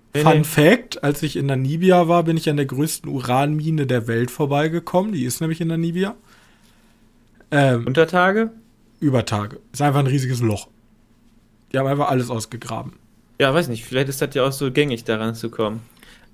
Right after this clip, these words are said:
Speaker 2: Dann
Speaker 1: Ähm.
Speaker 2: erzähl ich gerade Unsinn. Ich weiß es gar nicht mehr. Ist, ist ja auch egal. Auf jeden Fall, Uran ist, ähm, an sich ja,
Speaker 1: Ja.
Speaker 2: doch, war, ich hab nochmal die Bilder nachgeguckt. Ja, so, so
Speaker 1: Und?
Speaker 2: sieht aus wie ein Bro-, äh, Braunkohlebau.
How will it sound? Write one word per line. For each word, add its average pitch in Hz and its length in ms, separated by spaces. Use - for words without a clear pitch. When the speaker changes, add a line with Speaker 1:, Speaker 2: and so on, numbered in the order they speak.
Speaker 2:
Dann 113 120
Speaker 1:
Ähm. 113 100
Speaker 2:
erzähl 120 240
ich - 100
gerade 127 200
Unsinn. 123 280
Ich - 160
weiß 131 220
es 127 160
gar 131 160
nicht 127 180
mehr. 131 360
Ist, - 240
ist 196 160
ja 214 80
auch 202 100
egal. 165 260
Auf 143 140
jeden 226 120
Fall, 208 120
Uran 202 580
ist, - 480
ähm, 180 640
an 156 160
sich 208 200
ja, 214 120
Speaker 1:
Ja. 196 60
Speaker 2:
doch, 143 320
war, 123 280
ich - 120
hab 139 100
nochmal 120 220
die 113 80
Bilder 117 240
nachgeguckt. 117 500
Ja, 151 100
so, 156 120
so 143 120
Speaker 1:
Und? 147 140
Speaker 2:
sieht 240 220
aus 233 200
wie 202 40
ein 170 80
Bro-, 160 260
äh, 143 420
Braunkohlebau. 127 760